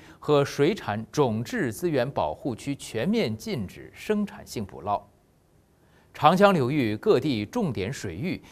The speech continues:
也将相继进入为期十年的常年禁捕期。更深刻的变化即将发生。前不久，《中华人民共和国长江保护法》草案首次提请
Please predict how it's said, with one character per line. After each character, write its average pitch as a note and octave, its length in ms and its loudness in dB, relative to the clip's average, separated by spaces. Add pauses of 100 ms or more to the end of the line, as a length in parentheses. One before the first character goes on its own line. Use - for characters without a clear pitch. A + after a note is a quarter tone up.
(120)
也 D#3+ 160 4
将 F#3 180 4
相 C#4 320 0
继 F3 140 -4
进 D3 200 -4
入 G2+ 200 -4
为 G#2 160 -2
期 D#3+ 220 -6
十 D3 420 -4
年 C3+ 320 0
的 - 260 2
常 A#2 380 -6
年 A2 240 -4
禁 B2 260 -8
捕 - 160 -18
期。 - 260 -12 (920)
更 C4 160 4
深 - 260 2
刻 - 160 0
的 B2 80 2
变 G2+ 220 -4
化 F#2+ 220 -4
即 - 160 -12
将 F2+ 180 -10
发 F2 160 -8
生。 F#2+ 180 -12 (800)
前 C#3 200 -2
不 D#3 80 -2
久， F2 220 -8 (380)
《中 F#3 160 6
华 D3 160 8
人 D3+ 120 2
民 D#3 120 -2
共 D#3 120 -2
和 B2+ 140 -2
国 G#2+ 240 -2
长 A#2+ 320 -4
江 G#3 220 2
保 F3+ 240 0
护 F#3+ 180 -4
法》 G2 220 -4
草 D#2+ 220 -10
案 G2+ 380 0
首 G2 360 -4
次 D3 260 -2
提 - 180 -6
请 F2 280 -8